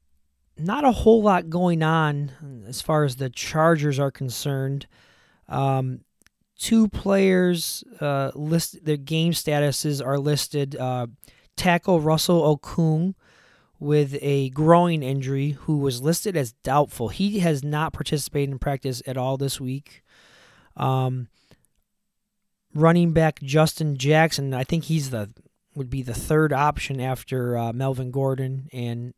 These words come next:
Eckler. He's listed as questionable.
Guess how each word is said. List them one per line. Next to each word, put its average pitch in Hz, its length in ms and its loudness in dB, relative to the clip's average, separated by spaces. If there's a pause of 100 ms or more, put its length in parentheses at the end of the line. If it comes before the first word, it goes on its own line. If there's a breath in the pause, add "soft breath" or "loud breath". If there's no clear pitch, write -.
(100)
Eckler. 135 460 -4 (540 soft breath)
He's 175 280 -4
listed 160 340 -2
as 131 220 -4
questionable. 190 840 2